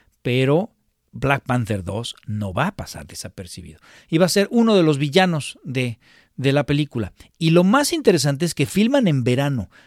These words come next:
que yo creo que para entonces ya todos tenemos la vacuna y, y ya el mundo volvió a una cierta normalidad. Filman en verano y, por supuesto, regresan to-, los actores de, de, de base. Está Lupita Nyong'o, está Angela Bassett, está Leticia Wright, etcétera. Todos regresan.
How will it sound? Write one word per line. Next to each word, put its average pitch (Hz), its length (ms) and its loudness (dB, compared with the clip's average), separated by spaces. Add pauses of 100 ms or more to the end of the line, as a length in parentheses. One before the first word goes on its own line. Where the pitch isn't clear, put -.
(140)
que 101 160 -8
yo 104 160 -4
creo 107 140 -4
que 110 100 -2
para 110 160 -2
entonces 110 260 0
ya 120 100 2
todos 127 180 -2
tenemos 127 260 0
la 123 80 0
vacuna 214 560 4
y, 123 240 0
y 120 180 -4
ya 131 100 2
el 131 100 0
mundo 135 200 -2
volvió 107 260 -4
a 127 40 -2
una 117 220 -6 (220)
cierta 135 380 -2
normalidad. 113 640 -2 (200)
Filman 269 680 2
en 180 240 0
verano 185 640 0 (280)
y, 151 100 -4
por 143 160 -4
supuesto, 175 340 -2
regresan 143 520 -2
to-, 165 100 -8
los 120 240 -4
actores 127 680 -2
de, 113 220 -8
de, 110 320 -2
de 113 140 0
base. 170 320 2
Está 123 180 -6
Lupita 110 360 -6
Nyong'o, 185 460 0
está 123 380 -6
Angela 117 320 -4
Bassett, 147 500 -6 (280)
está 127 260 -6
Leticia 117 460 -6
Wright, 175 340 -4
etcétera. 117 460 -6
Todos 196 320 0
regresan. 135 640 0